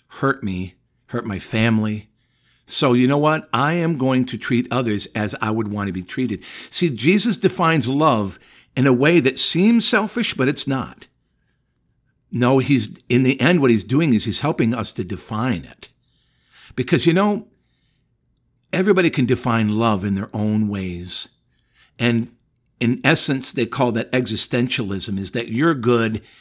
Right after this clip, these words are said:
may n-, not be my good. What I see as being what is moral is, may not be the same of, as what you would view as normal, which is why we have the Bible, which is why we have the Ten Commandments, which is why we have the Sermon on the Mount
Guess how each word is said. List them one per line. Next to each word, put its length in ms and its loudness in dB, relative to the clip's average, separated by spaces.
may 160 2
n-, 280 2
not 240 -4
be 100 0
my 300 0
good. 420 -12
What 320 0
I 240 2
see 420 0
as 140 -2
being 260 0
what 140 0
is 140 -4
moral 580 -2
is, 160 -2
may 220 2
not 200 0
be 120 2
the 100 -2
same 320 0
of, 180 -6
as 280 -4
what 280 -6
you 240 2
would 320 -2
view 380 -2
as 180 -6
normal, 240 -4
which 180 2
is 120 -4
why 160 4
we 140 2
have 180 -2
the 80 0
Bible, 520 -6
which 180 -4
is 80 0
why 160 2
we 120 4
have 120 -2
the 80 -4
Ten 240 -2
Commandments, 580 -6
which 160 -4
is 140 0
why 240 2
we 220 0
have 440 -2
the 100 -4
Sermon 320 2
on 140 2
the 40 -2
Mount 420 -6